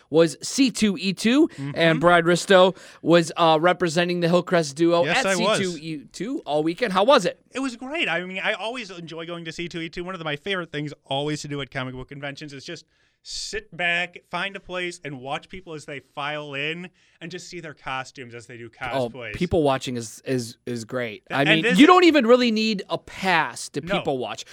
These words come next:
Speaker 1: You could just go hang out by the entrance,
Speaker 2: Ev
Speaker 1: and
Speaker 2: McCormick
Speaker 1: that's where
Speaker 2: place.
Speaker 1: everybody hangs out. I mean, there's
Speaker 2: Yeah.
Speaker 1: a lot of people that show up in costume and just hang out by the, by, in the lobby
Speaker 2: Mm-hmm.
Speaker 1: and don't even step foot in the, in the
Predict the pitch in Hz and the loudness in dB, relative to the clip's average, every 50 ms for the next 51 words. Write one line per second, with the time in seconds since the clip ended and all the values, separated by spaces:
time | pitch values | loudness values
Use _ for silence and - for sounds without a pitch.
0 | - - - - - 180 214 190 240 185 214 208 - - 214 185 151 165 185 208 | -20 -20 -10 -4 -2 0 0 0 0 0 0 0 2 4 2 2 4 2 2 4
1 | 214 208 208 214 175 190 180 175 196 185 - - - 220 214 - - - 135 113 | 6 6 6 6 6 4 4 4 2 0 -2 -2 0 0 0 0 -2 -4 -4 -4
2 | 113 127 - - - - 151 170 156 151 180 175 - 156 175 180 190 208 262 262 | -6 -8 -10 -8 -6 -4 -4 -4 -4 -6 -2 2 4 4 6 6 6 6 6 4
3 | - 240 - - 190 202 196 233 214 185 214 214 220 196 196 208 220 214 190 190 | 4 2 2 2 2 4 4 4 4 4 2 0 0 0 0 -2 -2 -2 0 2
4 | 233 247 202 175 170 180 185 214 247 240 285 262 233 214 208 202 202 - 208 220 | 2 2 2 0 0 2 2 2 4 4 4 4 4 4 2 0 -2 -4 -8 -4
5 | - 220 208 202 180 - - _ _ _ - 170 175 170 156 - - 208 214 208 | 0 2 2 2 2 -2 -6 _ _ _ -2 -2 -2 -2 -2 0 2 2 2 2
6 | 208 - - 202 226 208 - - 185 175 185 180 - - 180 165 156 151 156 143 | 0 -4 -8 -8 -8 -8 -8 -4 -4 -2 -2 -4 -4 -6 -6 -6 -6 -6 -8 -10
7 | - - - 165 170 175 175 170 175 - - 156 156 151 151 143 - - 147 139 | -10 -8 -6 -6 -4 0 0 0 0 -2 -2 -4 -4 -6 -8 -12 -14 -14 -6 -2
8 | 151 147 156 151 - 165 160 151 143 143 147 160 170 160 156 143 147 175 175 170 | -2 -2 -2 -2 -4 -4 -4 -2 -2 -2 -2 -2 -2 -2 -4 -6 -6 -4 -4 -4
9 | 151 170 180 202 233 254 190 185 196 202 202 175 180 160 - - - 160 - _ | -4 -4 -4 -2 -2 0 0 0 0 -2 -4 -6 -8 -10 -8 -6 -8 -8 -8 _
10 | - - - - - - - 269 233 165 - - - - _ - 190 185 175 151 | -20 -20 -20 -20 -14 -4 0 2 2 0 0 -6 -20 -14 _ -4 -2 -2 -2 -4
11 | 139 - _ _ _ - 190 190 175 | -6 -8 _ _ _ 0 0 2 2